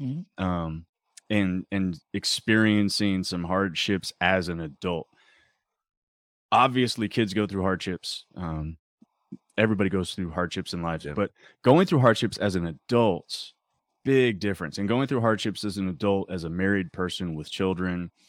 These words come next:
Speaker 2: those sorts of things, it, it's different. And so there's a certain level of resilience that I think teachers who have gone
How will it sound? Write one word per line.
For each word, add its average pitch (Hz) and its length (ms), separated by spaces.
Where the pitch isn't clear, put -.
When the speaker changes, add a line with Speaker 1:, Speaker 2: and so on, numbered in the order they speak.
Speaker 2:
those 101 180
sorts 92 180
of 90 80
things, 87 300
it, 104 200
it's 107 160
different. 98 580
And 98 120
so 110 120
there's 92 220
a 95 80
certain 147 260
level 98 260
of 87 120
resilience 85 800
that 87 100
I 82 100
think 92 360
teachers 95 420
who 95 220
have 85 500
gone 87 460